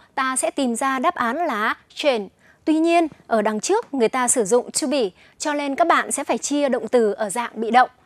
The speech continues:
Và động từ train, theo quy tắc các bạn sẽ thêm E D. Would you like to be trained to become an astronaut? Bạn có muốn được đào tạo để trở thành một nhà du hành vũ trụ hay không? And of course, number six,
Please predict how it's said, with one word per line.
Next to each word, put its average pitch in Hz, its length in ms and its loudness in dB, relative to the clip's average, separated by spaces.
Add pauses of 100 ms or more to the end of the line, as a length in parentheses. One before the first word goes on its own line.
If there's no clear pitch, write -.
(260)
Và 254 240 2
động 233 200 -2
từ 233 300 2 (260)
train, 254 340 4 (260)
theo 269 240 -4
quy 254 140 -4
tắc 370 280 -2
các 294 100 -4
bạn 247 180 -4
sẽ 285 120 -8
thêm 277 320 -6 (200)
E 294 140 -6
D. 240 40 -4 (1200)
Would 381 140 2
you 330 60 4
like 269 320 4
to - 60 0
be 302 100 0
trained 262 440 0 (140)
to 254 60 -4
become 240 380 0
an 254 220 -8
astronaut? 285 560 -6 (380)
Bạn 262 180 0
có 320 120 0
muốn 302 360 2
được 302 200 2
đào 254 180 -2
tạo 254 300 -2
để 226 260 2
trở 220 180 -4
thành 233 260 -4
một 233 100 -2
nhà 233 260 -6
du 311 100 -6
hành 262 260 -8
vũ 320 120 -6
trụ 349 200 -4
hay 285 160 -10
không? 302 260 0 (1900)
And 311 260 -2
of - 180 -2
course, 320 440 4
number 302 260 2
six, 233 260 2